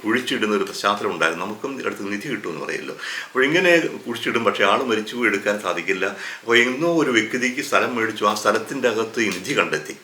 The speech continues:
അപ്പോൾ മണ്ണിൽ ഒളിഞ്ഞിരിക്കുന്ന നിധി കണ്ടെത്തിയവനെ പോലെയാണ് ദൈവരാജ്യം കണ്ടെത്തുക. ഇപ്പോൾ ദൈവരാജ്യം കണ്ടെത്തി, ഈ നിധി കണ്ടെത്തി കഴിയുമ്പോൾ ബാക്കി എല്ലാം വിറ്റിട്ട് ഇത് സ്വീ-, വാങ്ങാനായിട്ട് ശ്രമിക്കുന്നു എന്ന് പറഞ്ഞ പോലെ ദൈവരാജ്യം ഒളിഞ്ഞിരിക്കുന്ന ഒരു നിധിയാണ്. ദൈവം എൻ്റെ പിതാവാണ്, ഞാൻ ദൈവത്തിൻ്റെ മകനാണ്, മകളാണെന്നുള്ള ബോധ്യം.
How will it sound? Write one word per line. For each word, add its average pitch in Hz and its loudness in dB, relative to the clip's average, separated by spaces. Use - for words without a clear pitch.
അപ്പോൾ 98 0
മണ്ണിൽ 127 2
ഒളിഞ്ഞിരിക്കുന്ന 127 2
നിധി 101 -4
കണ്ടെത്തിയവനെ 107 -2
പോലെയാണ് 78 -4
ദൈവരാജ്യം 98 -6
കണ്ടെത്തുക. 76 -12
ഇപ്പോൾ - -8
ദൈവരാജ്യം 156 6
കണ്ടെത്തി, 127 -2
ഈ 101 4
നിധി 117 -2
കണ്ടെത്തി 135 0
കഴിയുമ്പോൾ 123 0
ബാക്കി 117 2
എല്ലാം 120 0
വിറ്റിട്ട് 113 -6
ഇത് 110 -4
സ്വീ-, 107 -4
വാങ്ങാനായിട്ട് 107 -2
ശ്രമിക്കുന്നു 87 -8
എന്ന് 120 -2
പറഞ്ഞ 120 -4
പോലെ 117 2
ദൈവരാജ്യം 135 0
ഒളിഞ്ഞിരിക്കുന്ന 131 0
ഒരു 98 -4
നിധിയാണ്. 85 -6
ദൈവം 147 2
എൻ്റെ 120 -2
പിതാവാണ്, 101 -2
ഞാൻ 92 -2
ദൈവത്തിൻ്റെ 95 -6
മകനാണ്, 80 -4
മകളാണെന്നുള്ള 90 -6
ബോധ്യം. 78 -6